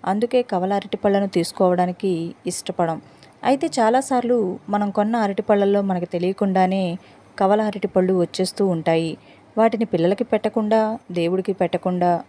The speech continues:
పెద్దవాళ్లే తింటూ ఉంటారు. ఇంతకీ కవల అరటిపళ్ళను పిల్లలకు పెట్టకపోవడం సంగతి అలా ఉంచితే, కవల అరటిపళ్ళను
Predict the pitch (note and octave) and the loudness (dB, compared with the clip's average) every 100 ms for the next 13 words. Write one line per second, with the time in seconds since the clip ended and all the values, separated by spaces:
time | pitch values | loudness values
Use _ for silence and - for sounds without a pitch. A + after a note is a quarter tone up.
0 | - F3+ D#3+ F3 F#3+ G3 A3 G#3+ F3+ G3 | -10 -6 -4 0 2 2 0 0 0 0
1 | F3+ E3+ E3+ E3 D#3+ - - - - A#3+ | 0 0 0 0 -4 -10 -20 -18 -2 0
2 | C4 D#4+ D4+ B3 G3+ A#3+ A#3 A#3+ - A3 | 2 0 0 2 4 4 2 -2 0 2
3 | A3 G#3+ - F3 F#3 G3+ G#3+ F#3+ - G3+ | 2 -2 -2 0 0 -2 -2 -2 -2 -6
4 | G3+ F#3 F#3 F#3 - - F#3 F3+ F#3+ G3 | -2 -2 -2 -6 -10 -6 -2 0 0 2
5 | F3 F3 F#3 - B3+ G3 F3+ G#3 - - | 2 2 -2 2 2 4 0 -4 -16 -20
6 | _ - B3 C4+ D4+ C#4 B3+ B3+ A#3+ A3+ | _ -2 2 2 0 0 -2 0 2 2
7 | A#3 | -2